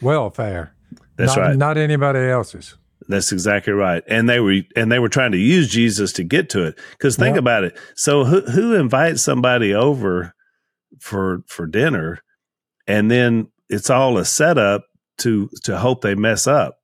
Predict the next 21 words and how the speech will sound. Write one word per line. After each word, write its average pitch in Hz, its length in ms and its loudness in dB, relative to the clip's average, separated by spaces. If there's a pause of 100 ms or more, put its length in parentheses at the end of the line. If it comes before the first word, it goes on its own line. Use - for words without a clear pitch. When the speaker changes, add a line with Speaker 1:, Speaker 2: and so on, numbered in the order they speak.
Speaker 2:
I 104 80 -4
mean, 107 240 0
I, 104 360 -2
I 120 80 -2
just, 127 260 -2
it's 123 140 -2
hard 156 240 0
for 131 80 -8
me 123 140 0
to 123 60 2
even 110 140 2
wrap 113 200 0
my 95 140 -4
mind 113 360 0
around 95 480 0 (560)
doing 120 340 2
that 98 220 0
in 98 140 -2
a 90 40 -2
modern 92 420 0
setting 92 480 -2